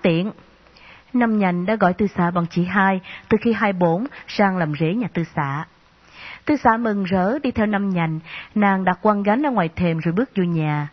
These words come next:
Một cách tự nhiên như đã có dự tính, nàng đi thẳng vô bếp. "Chị làm gì vậy chị Hai?" Năm Nhành hỏi. "Ờ, chị nấu miếng nước pha trà cúng ba em à."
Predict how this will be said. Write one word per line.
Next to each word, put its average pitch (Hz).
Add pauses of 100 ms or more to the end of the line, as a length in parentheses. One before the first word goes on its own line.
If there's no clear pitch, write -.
(400)
Một 247
cách 359
tự 202
nhiên 247
như 240
đã 214
có 294
dự 190 (100)
tính, 254 (280)
nàng 185
đi 208
thẳng 185
vô 214
bếp. 220 (1040)
"Chị 269
làm 262
gì 311
vậy 254
chị 285
Hai?" 302 (400)
Năm 196
Nhành 165
hỏi. 156 (520)
"Ờ, 202 (560)
chị 240
nấu 254
miếng 311
nước 339
pha 220
trà 185
cúng 294
ba 233
em 233
à." 175